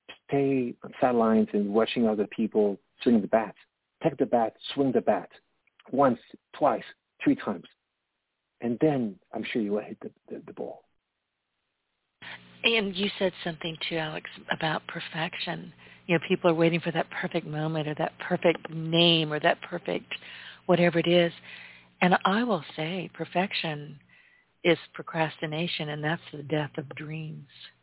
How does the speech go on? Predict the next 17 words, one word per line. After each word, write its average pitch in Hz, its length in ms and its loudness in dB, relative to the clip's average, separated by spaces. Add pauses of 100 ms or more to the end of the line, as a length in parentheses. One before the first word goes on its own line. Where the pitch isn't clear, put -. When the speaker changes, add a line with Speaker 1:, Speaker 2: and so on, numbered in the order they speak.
(400)
Speaker 2:
Get 185 100 6
out 214 180 4
of 208 100 0
your 190 140 2
own 175 200 0
way. 160 360 0
You're 165 220 2
the 185 100 -2
bottleneck. 175 560 -2 (180)
Speaker 1:
Yeah. 165 80 4
Speaker 2:
Get - 120 2
out 160 180 0
of 160 80 2
the 165 80 -4
way. 165 380 -6 (440)
Speaker 1:
Yeah. 139 100 -8 (720)
And, 113 360 6